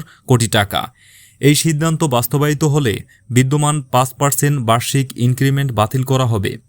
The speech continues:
সেই পরিবর্তে নতুন ভাতা কাঠামো কার্যকর হবে,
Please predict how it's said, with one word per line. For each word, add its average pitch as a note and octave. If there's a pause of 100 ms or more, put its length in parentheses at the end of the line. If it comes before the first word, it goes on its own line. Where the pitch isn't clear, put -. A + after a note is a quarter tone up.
(180)
সেই B2+
পরিবর্তে B2
নতুন B2+ (400)
ভাতা A#2+
কাঠামো C3+
কার্যকর B2
হবে, G#2+